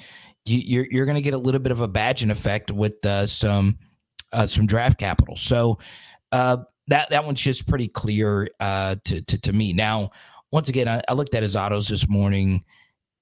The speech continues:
I mean, they ran, I, I saw one go for three hundred, but that was a gold mosaic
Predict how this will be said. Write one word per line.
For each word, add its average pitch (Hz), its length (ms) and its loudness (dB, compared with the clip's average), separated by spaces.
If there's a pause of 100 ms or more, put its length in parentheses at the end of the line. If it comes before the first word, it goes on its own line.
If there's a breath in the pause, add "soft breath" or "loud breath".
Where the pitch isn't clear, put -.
(320)
I 135 80 0
mean, 127 160 4
they 135 120 2
ran, 107 300 -2
I, 127 280 0
I - 20 0
saw 123 200 -2
one 104 140 0
go 101 120 -2
for 92 120 -6 (100)
three 107 200 2
hundred, 101 260 0
but - 120 4
that 107 100 -4
was 95 100 -4
a 90 60 -4
gold 95 840 0 (240)
mosaic 92 840 -2